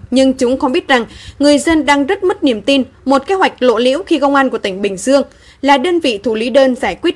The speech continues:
khiếu nại như công an của thành phố Hồ Chí Minh lại là đơn vị đưa ra quyết định tạm hoãn xuất cảnh để điều tra vụ án. Quyết định nói rõ là gửi cho bà Nguyễn Phương Hằng một bản nhưng giấu nhẹm đi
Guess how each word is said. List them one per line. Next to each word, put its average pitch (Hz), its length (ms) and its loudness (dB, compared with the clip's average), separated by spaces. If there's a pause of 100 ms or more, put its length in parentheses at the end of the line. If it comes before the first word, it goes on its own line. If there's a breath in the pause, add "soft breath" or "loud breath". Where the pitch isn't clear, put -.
khiếu 285 120 -2
nại 302 260 0 (100)
như 294 140 2
công 285 160 0
an 262 140 2
của 247 80 -6
thành 190 180 -10
phố 233 120 -6
Hồ 262 80 0
Chí 262 140 -6
Minh 247 200 2 (320 loud breath)
lại 254 180 0
là 262 140 2
đơn 311 240 0
vị 269 160 0
đưa 262 160 2
ra 254 120 0
quyết 302 160 -4
định 262 280 -2
tạm 233 240 -4
hoãn 240 180 -2
xuất 381 260 -6
cảnh 185 200 -4
để 190 80 -4
điều 196 140 -2
tra 240 200 0
vụ 220 140 -8
án. 196 300 -2 (720 soft breath)
Quyết 403 80 0
định 285 200 0
nói 240 160 0
rõ 262 240 2
là 330 220 2
gửi 214 140 0
cho 285 180 0
bà 240 140 -2
Nguyễn 233 180 -2
Phương 302 160 -2
Hằng 240 260 0
một 220 160 -4
bản 202 320 -2
nhưng 254 180 4
giấu 233 240 0
nhẹm 277 300 0
đi 262 220 0